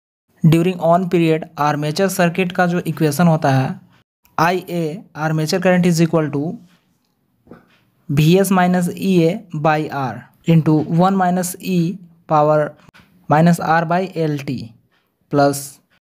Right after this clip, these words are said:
I mean power E minus R by L T. And during off period, armature current I A is equal to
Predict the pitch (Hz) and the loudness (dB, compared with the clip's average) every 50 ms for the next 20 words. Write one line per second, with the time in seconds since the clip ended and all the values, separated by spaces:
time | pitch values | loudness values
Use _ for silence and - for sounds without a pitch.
0 | - - - _ - - 170 156 175 190 190 180 170 160 160 175 202 196 - _ | -20 -20 -20 _ -4 0 0 0 0 0 -2 -2 -2 -2 -4 -6 -8 -10 -14 _
1 | _ _ _ - 160 160 165 165 170 170 170 - - - - 175 190 196 190 180 | _ _ _ 2 2 4 4 4 2 0 -2 -8 -14 -14 -8 -6 -4 -2 0 0
2 | 170 170 160 156 156 160 175 - - _ _ _ _ _ _ _ - 147 147 160 | 0 0 0 -2 -2 -4 -8 -10 -16 _ _ _ _ _ _ _ -4 -2 0 0
3 | 170 170 160 156 151 151 165 208 214 - - - - - - - - - 170 165 | 0 0 0 -2 -2 -4 -6 -10 -14 -16 -20 -20 -20 -20 -20 -16 -6 -2 0 2
4 | 170 185 185 180 - - 147 135 123 113 - - - - _ _ _ _ _ _ | 2 0 0 -4 -4 -2 0 0 0 -2 -4 -10 -20 -20 _ _ _ _ _ _
5 | _ _ _ _ _ _ _ _ _ _ _ _ - 139 147 143 160 160 160 185 | _ _ _ _ _ _ _ _ _ _ _ _ 0 0 2 2 2 2 2 0
6 | 185 175 170 175 180 175 180 190 170 170 160 160 170 - - - _ _ _ _ | -2 0 2 2 2 2 0 0 0 2 2 0 -2 -4 -12 -20 _ _ _ _
7 | _ - 143 151 151 160 160 180 196 196 196 185 185 185 185 156 147 151 156 160 | _ -2 0 2 4 2 2 2 0 0 0 0 2 0 0 0 2 2 2 2
8 | 170 185 185 185 180 175 180 175 180 170 151 143 139 143 143 165 214 | 2 2 2 2 2 2 2 2 2 0 -2 -2 -4 -6 -6 -8 -10